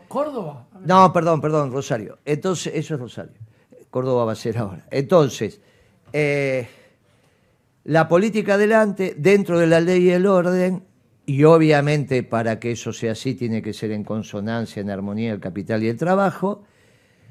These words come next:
Speaker 2: un gobierno de, de transición,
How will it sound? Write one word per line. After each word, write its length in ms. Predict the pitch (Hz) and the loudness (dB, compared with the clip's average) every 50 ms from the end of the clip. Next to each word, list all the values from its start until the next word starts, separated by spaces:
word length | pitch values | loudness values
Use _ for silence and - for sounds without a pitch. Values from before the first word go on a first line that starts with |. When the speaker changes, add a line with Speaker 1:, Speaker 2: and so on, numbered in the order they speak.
| - _ _ _ _ _ _ _ - | -20 _ _ _ _ _ _ _ 0
Speaker 2:
un 260 | 220 226 226 220 196 | 0 2 2 2 2
gobierno 800 | 175 175 170 165 170 170 165 160 151 143 135 127 123 127 127 123 | 4 4 6 6 6 6 6 6 6 6 4 0 -2 -2 -2 -2
de, 360 | 113 120 117 117 117 117 117 107 | -2 -2 -2 0 0 0 -2 -2
de 140 | 123 127 110 | -2 -4 -2
transición, 880 | - 127 131 131 127 - 160 151 - - 202 226 226 226 214 247 226 | -2 -4 -2 -4 -4 -4 -6 -6 -4 -2 -2 -2 -2 -2 -6 -8 -12